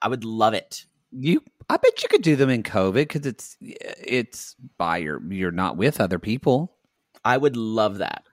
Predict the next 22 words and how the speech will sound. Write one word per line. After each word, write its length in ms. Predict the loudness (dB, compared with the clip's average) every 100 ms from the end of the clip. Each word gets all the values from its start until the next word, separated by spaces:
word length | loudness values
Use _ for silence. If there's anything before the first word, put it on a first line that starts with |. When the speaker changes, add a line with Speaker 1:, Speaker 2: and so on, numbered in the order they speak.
| _
Speaker 1:
I 80 | 0
Speaker 2:
You 160 | 2
Speaker 1:
need 20 | 2
to, 60 |
Speaker 2:
need 80 | 2
Speaker 1:
I 60 | 2
Speaker 2:
to 60 |
Speaker 1:
need 60 | 2
to 60 |
look 100 | 2
Speaker 2:
do 80 | 4
Speaker 1:
that 120 | 6 6
up. 60 |
Speaker 2:
that. 240 | 4 2 4
I 120 | 2
want 300 | 4 2 2
you 80 | 4
to 80 | 6
look 260 | 6 4
into 180 | 2 2
that, 220 | 2 2 2
please. 760 | 2 4 4 2 -2 -12